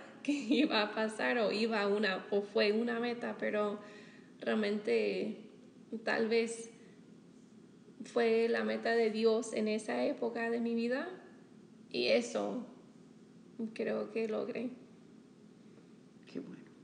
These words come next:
Speaker 1: Pero me gustaría seguir tocando la batería.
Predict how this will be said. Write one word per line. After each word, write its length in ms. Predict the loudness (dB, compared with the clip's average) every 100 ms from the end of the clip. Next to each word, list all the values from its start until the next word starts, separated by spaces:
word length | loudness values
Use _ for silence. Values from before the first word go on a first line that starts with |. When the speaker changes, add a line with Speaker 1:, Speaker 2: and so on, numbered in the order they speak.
| -10 4
Speaker 1:
Pero 300 | 4 4 0
me 140 | 0
gustaría 680 | 0 -2 0 0 2 2 2
seguir 680 | 0 0 2 0 -2 -6 -14 -4
tocando 480 | -4 -2 -4 -2 -2
la 140 | -4
batería. 500 | -6 -6 -6 -4 -4